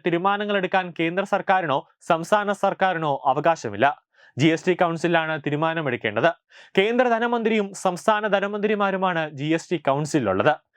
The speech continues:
എട്ടാം വർഷത്തിലേക്ക് കടക്കുകയാണ് ഇന്ത്യയിൽ ജി എസ് ടി. ഒരു രാജ്യം, ഒരു വിപണി, ഒരു നികുതി എന്ന ആശയവുമായി രണ്ടായിരത്തി പതിനേഴ് ജൂലൈ ഒന്നിനാണ് ചരക്ക് സേവന നികുതി അഥവാ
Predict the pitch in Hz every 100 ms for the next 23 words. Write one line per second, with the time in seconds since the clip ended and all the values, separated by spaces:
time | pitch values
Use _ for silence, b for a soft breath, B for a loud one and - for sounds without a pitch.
0 | b - 123 160 160 156 147 156 170 165
1 | 151 147 143 147 175 160 123 110 - 120
2 | 139 131 131 117 110 113 - 170 180 _
3 | _ B B 151 196 226 208 180 202 185
4 | - 160 185 202 180 185 175 170 147 170
5 | 185 170 160 165 175 156 151 151 151 180
6 | 180 170 113 b b - 139 165 170 180
7 | 180 165 165 160 156 143 151 170 170 143
8 | 165 190 165 131 113 139 139 156 170 170
9 | 160 156 147 143 135 - 123 139 139